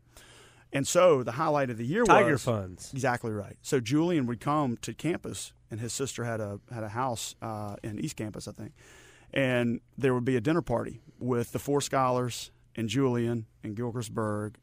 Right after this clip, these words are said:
Speaker 1: and their families. Uh, it was, like, the coolest
Speaker 2: So
Speaker 1: thing
Speaker 2: you
Speaker 1: ever.
Speaker 2: got to have dinner with Julian Robertson?
Speaker 1: Multiple times. It was very cool. He was a very nice guy,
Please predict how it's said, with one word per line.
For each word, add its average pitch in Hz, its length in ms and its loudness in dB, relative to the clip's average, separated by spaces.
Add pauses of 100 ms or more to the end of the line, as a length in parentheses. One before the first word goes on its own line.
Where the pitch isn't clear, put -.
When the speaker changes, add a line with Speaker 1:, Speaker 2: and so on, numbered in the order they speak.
Speaker 1:
and 113 120 -4
their 104 80 -4
families. 107 540 -8 (520)
Uh, 113 320 -2
it - 60 -10
was, 117 140 -8
like, 127 180 -2
the 131 80 -6
coolest 147 340 0
Speaker 2:
So 147 60 4
Speaker 1:
thing 151 100 6
Speaker 2:
you 165 80 6
Speaker 1:
ever. 190 80 2
Speaker 2:
got 208 160 8
to 180 120 6
have 160 240 4
dinner 147 260 6
with 143 180 4
Julian 139 500 2
Robertson? 135 640 -4
Speaker 1:
Multiple 135 340 2
times. 90 420 -6
It 117 100 -4
was 120 140 0
very 135 280 6
cool. 123 400 -2
He 123 140 -4
was 113 120 -4
a 107 40 -4
very 123 260 -2
nice 127 260 -2
guy, 107 420 -4